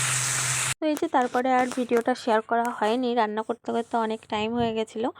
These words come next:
অনেক বেজে গেছিলো এই জন্য। তো ডাইরেক্ট এবার খেতে চলে এসেছি আমরা, তাই ভাবলাম এখন একটু শেয়ার করা যাক। এই যে এখানে ফুলকপি আলু ভাজা করেছি, আর এখানে দেখলামই তো মাছ সর্ষে, সর্ষে দিয়ে ভোলা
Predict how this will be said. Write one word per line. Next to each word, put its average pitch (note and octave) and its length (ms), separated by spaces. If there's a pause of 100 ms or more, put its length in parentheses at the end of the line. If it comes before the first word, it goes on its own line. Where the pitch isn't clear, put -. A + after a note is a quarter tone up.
(400)
অনেক A#3+ 180 (100)
বেজে A3 260
গেছিলো A3+ 360
এই A3+ 120
জন্য। A3+ 180 (240)
তো C#4 60 (120)
ডাইরেক্ট A3+ 320
এবার A#3+ 200
খেতে A#3+ 300
চলে A3+ 260
এসেছি A#3+ 240 (100)
আমরা, A3 200 (520)
তাই B3+ 200
ভাবলাম A#3+ 340
এখন A3+ 220
একটু A3+ 220
শেয়ার A3 160 (100)
করা A3 160 (120)
যাক। A3 180 (460)
এই A#3 80 (100)
যে C4+ 80 (140)
এখানে A3+ 300 (160)
ফুলকপি A#3+ 500
আলু A#3 200
ভাজা A3+ 280
করেছি, A#3+ 340 (720)
আর A3+ 180
এখানে A#3+ 200 (140)
দেখলামই A3+ 520
তো C4+ 60 (380)
মাছ A3 220 (240)
সর্ষে, A#3+ 320 (380)
সর্ষে A#3+ 440 (220)
দিয়ে A#3+ 220 (760)
ভোলা A3+ 240